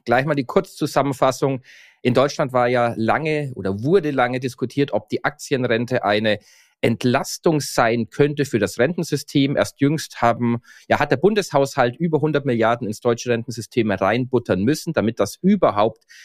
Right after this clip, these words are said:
sich noch tragen kann. Und dann kam ja die Idee auf, dass man einen gewissen Grundstock jetzt investiert, genau genommen im nächsten Jahr. Zehn Milliarden Euro war damals die Rede, das sogenannte Generationenkapital.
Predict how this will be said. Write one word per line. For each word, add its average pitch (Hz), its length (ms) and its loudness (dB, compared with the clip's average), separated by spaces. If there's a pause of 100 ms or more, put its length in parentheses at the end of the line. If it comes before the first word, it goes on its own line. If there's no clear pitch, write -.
(160)
sich - 260 -4
noch 117 160 0
tragen 104 380 0
kann. 120 320 0
Und 123 100 -2
dann 110 140 0
kam 139 240 -2
ja 135 80 0
die 101 200 -6
Idee 120 360 0
auf, 147 300 0 (380)
dass 127 220 0
man 147 140 -2
einen 117 320 0
gewissen 123 420 -2
Grundstock 165 880 0
jetzt 233 400 -2
investiert, 120 720 -2 (120)
genau 113 240 2
genommen 117 320 0
im 104 140 -2
nächsten 101 320 -2
Jahr. 123 340 2 (300)
Zehn 156 260 0
Milliarden 120 400 0
Euro 127 340 0
war 104 120 2
damals 107 420 0
die 101 120 -4
Rede, 147 300 0
das 101 160 -4
sogenannte 120 440 0
Generationenkapital. 120 1600 0